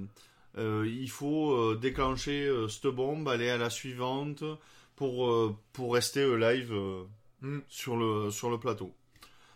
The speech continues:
Speaker 1: Donc, euh, voilà. Moi, j'ai fini d'en parler.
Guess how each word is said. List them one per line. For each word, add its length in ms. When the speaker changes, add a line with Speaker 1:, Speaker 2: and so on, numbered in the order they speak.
Speaker 1:
Donc, 320
euh, 160
voilà. 440
Moi, 160
j'ai 140
fini 240
d'en 180
parler. 300